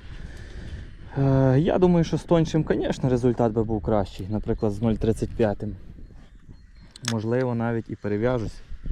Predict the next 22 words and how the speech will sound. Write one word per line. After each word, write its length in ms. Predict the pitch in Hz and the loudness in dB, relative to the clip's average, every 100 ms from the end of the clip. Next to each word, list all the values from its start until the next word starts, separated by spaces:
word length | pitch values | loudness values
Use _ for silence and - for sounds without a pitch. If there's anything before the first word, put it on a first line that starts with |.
| - - - - - - - - - - - - - - - - - | -2 -2 -2 -4 -4 -2 0 0 0 0 0 -4 -4 -4 -6 -6 -4
Але 460 | 104 104 107 104 98 120 | 0 2 4 4 0 -2
весна 380 | 110 - 131 | -2 0 0
така 240 | 127 120 113 | 0 0 0
штука 400 | - 165 113 95 - - - - - - - - - - | 2 0 0 -2 -6 -14 -14 -18 -18 -20 -20 -20 -18 -8
підступна. 580 | - - 110 95 101 95 - - - - - - - | -8 0 0 2 0 -2 -8 -14 -16 -20 -20 -18 -2
Може 280 | 107 127 120 | 2 4 4
сісти 360 | - 131 - 113 | 0 -4 -2 0
крокодил. 560 | 117 - 98 90 85 - - - - - - - - - - - - - - - - - - | 0 2 2 2 0 -6 -16 -18 -20 -20 -20 -20 -18 -14 -14 -12 -12 -12 -12 -12 -12 -10 -2
От 160 | 175 135 | 2 4
реально 300 | 135 120 110 | 4 4 2
вже 160 | 113 | 2
не 120 | 113 113 | 2 4
раз 180 | 113 | 2
були 200 | 107 110 | 2 2
випадки, 420 | 107 120 - - 101 | 4 2 0 -4 0
коли 220 | 101 101 | 2 4
людям 300 | 107 104 95 | 4 2 2
просто 320 | 110 104 104 | 2 2 0
весною 500 | 101 92 120 127 110 | 0 -2 0 2 0
там, 240 | 101 95 | -2 -6
на 100 | 101 | -4
ультрик 360 | 98 127 117 | -2 -2 -4